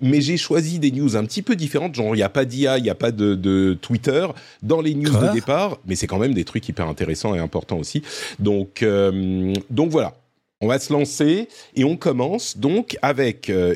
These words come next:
Speaker 1: une info intéressante sur les capacités de la Chine à fabriquer des puces modernes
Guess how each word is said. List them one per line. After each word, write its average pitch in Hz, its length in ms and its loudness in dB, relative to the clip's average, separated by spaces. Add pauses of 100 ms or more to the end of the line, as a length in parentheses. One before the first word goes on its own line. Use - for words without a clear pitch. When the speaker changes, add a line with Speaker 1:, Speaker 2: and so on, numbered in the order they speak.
Speaker 1:
une 170 220 2
info 143 480 0 (280)
intéressante 117 680 -2
sur 202 260 -2
les 87 120 0
capacités 135 760 -4
de 92 120 0
la 85 160 0
Chine 196 580 0
à 95 120 -2
fabriquer 127 720 -2 (280)
des 95 180 2
puces - 640 0
modernes 113 600 2